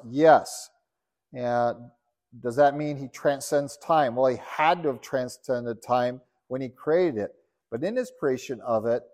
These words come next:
he now subjects himself to time, not that time controls him, but that he has limited himself to work within linear time.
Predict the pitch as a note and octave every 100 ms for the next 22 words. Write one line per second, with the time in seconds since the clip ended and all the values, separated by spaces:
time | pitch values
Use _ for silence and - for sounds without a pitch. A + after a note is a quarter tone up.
0 | _ _ _ _ D3 C#3+ C3+ C3 C3 B2+
1 | C#3 B2+ A2 D#3+ F#3+ - - C#3 A#2 -
2 | _ - - C3 A#2 - - A#3+ A#3+ -
3 | A#2+ A2+ G2+ A2 C#3+ _ _ _ G2+ A2+
4 | D3 - E3+ - D3+ D#3 D#3 D3+ - D3+
5 | D3 - - G#3 D3+ B2+ B2+ _ _ _
6 | A#2+ B2 A2+ - - A3+ D#3+ B2 C3 -
7 | C3 B2 A#2 C#3 C#3+ C#3+ C3+ C#3+ C3+ -
8 | B2 C3 C3 C3+ C#3+ C3+ B2 A#2+ A#2+ A#2+
9 | - F3 D#3+ A2